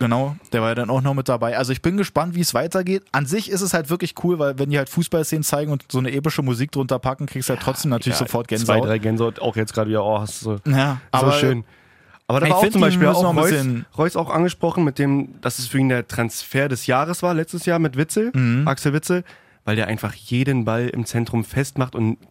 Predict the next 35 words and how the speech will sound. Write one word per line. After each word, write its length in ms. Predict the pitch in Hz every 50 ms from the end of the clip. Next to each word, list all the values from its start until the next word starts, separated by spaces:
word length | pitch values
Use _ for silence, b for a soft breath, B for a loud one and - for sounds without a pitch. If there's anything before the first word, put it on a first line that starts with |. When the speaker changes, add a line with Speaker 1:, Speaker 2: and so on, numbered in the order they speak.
| _ _ _ _
Speaker 2:
nicht 200 | - 196 196 -
ver-, 140 | - - - - -
einfach 220 | - 185 - 202
nicht 120 | 202 190 -
verliert. 300 | 196 190 190 170 135 -
Der 100 | - 131
Speaker 1:
Ja. 20 | 113
Speaker 2:
verliert 180 | 110 160 -
den 80 | 160 135
Ball 100 | 123 113
einfach 180 | 110 107 110 104
nicht. 180 | 107 104 - _ _ -
Speaker 1:
Das 140 | 120 -
ist 100 | 143 131
ja 60 | - 147
Speaker 2:
Egal, 140 | 123 147
Speaker 1:
krass, 80 | 165 160
Speaker 2:
wie 60 | 165
Speaker 1:
bei, 60 | 151
Speaker 2:
viel 100 | 123 160
Stress 240 | 131 - - 156 156
Speaker 1:
bei, 60 | -
Speaker 2:
er 40 | 135
hat. 140 | 120 - _
Speaker 1:
bei 100 | - 120
dem 180 | 113 120 139 151
war's 160 | 151 151 -
ja 80 | 156
jetzt 160 | 143 135 - -
auch 80 | 143
so, 140 | - - 151
der 120 | 139 123
hat 140 | 120 131 -
ja 60 | -
eigentlich 320 | - 139 143 143 - -